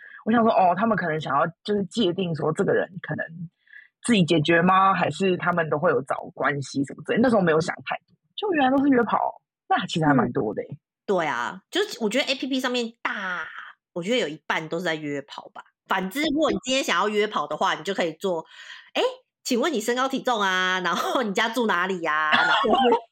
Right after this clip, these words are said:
Speaker 2: <laughs> 诶，你现在有男朋友吗？哦，你现在没有男朋友，那你，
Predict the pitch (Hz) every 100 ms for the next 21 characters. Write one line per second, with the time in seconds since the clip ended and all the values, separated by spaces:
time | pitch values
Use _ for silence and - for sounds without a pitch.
0 | _ _ - - - 571 - - 247 240
1 | 349 302 226 233 254 247 196 185 208 214
2 | 311 330 277 196 240 208 196 294 285 -
3 | _ - - - 214 208